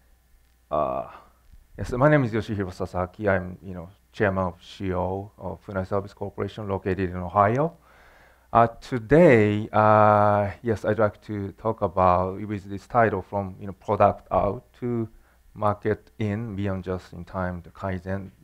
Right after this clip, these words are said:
that type of thing. But, and, uh, as the subtitle says, you know, where does in-, innovation, you know, come from? So I wanna touch about this. I don't know if, you know, F S C is innovative enough, but we, we're trying to be in, like,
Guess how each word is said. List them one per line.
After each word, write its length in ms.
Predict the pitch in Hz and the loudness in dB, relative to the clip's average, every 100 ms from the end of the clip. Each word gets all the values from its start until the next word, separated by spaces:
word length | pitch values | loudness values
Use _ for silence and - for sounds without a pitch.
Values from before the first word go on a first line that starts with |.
| _ | _
that 140 | - 90 _ _ _ | -16 -16 _ _ _
type 140 | - 90 | -10 -10
of 120 | 90 | -8
thing. 340 | 127 120 95 | -4 -4 -4
But, 200 | 87 95 _ _ _ _ 107 | -8 -12 _ _ _ _ 0
and, 380 | 104 98 95 | 2 2 0
uh, 480 | 95 95 95 92 90 - _ - | 4 4 4 2 -2 -6 _ -2
as 100 | 107 | -2
the 80 | 104 | -2
subtitle 800 | - 131 143 - 101 95 95 92 | 2 2 0 0 4 4 2 -4
says, 400 | - 101 95 90 | -4 0 0 0
you 80 | 90 | -6
know, 80 | 92 | -8
where 160 | 98 95 | -6 -2
does 280 | 95 90 - | 0 -2 -4
in-, 200 | 101 - 87 | -14 -14 -12
innovation, 580 | 95 87 120 - 92 - _ _ - | -12 -6 -6 -6 -12 -14 _ _ -20
you 60 | - | -20
know, 80 | - | -18
come 180 | - 90 | -18 -18
from? 220 | - - - - - | -20 -20 -20 -20 -12
So 80 | - | -6
I 80 | |
wanna 180 | 98 107 | -4 -4
touch 260 | 92 92 - | -8 -10 -10
about 320 | 87 85 76 | -6 -6 -6
this. 220 | 69 - _ - - - | -16 -20 _ -20 -6 6
I 80 | 131 | 8
don't 120 | 160 | 8
know 140 | 135 | 6
if, 260 | 117 110 - | 4 0 -6
you 140 | 110 | -6
know, 120 | 98 92 | -2 0
F 180 | 95 | -2
S 120 | 95 - | -6 -8
C 240 | 113 104 | -4 -2
is 260 | 95 - - | -4 -6 -12
innovative 500 | 98 95 92 92 101 _ - | -8 -4 -2 -2 -4 _ -14
enough, 500 | 104 95 90 123 - _ _ _ | -6 -2 0 0 -4 _ _ _
but 240 | 98 92 101 | -4 -4 -8
we, 160 | 98 - | -12 -10
we're 140 | 98 | -12
trying 320 | 90 - 135 117 | -10 -2 -2 -2
to 160 | 95 | -6
be 260 | 92 95 107 117 | -8 -8 -8 -8
in, 140 | 95 | -4
like, 220 | 92 90 | -2 -4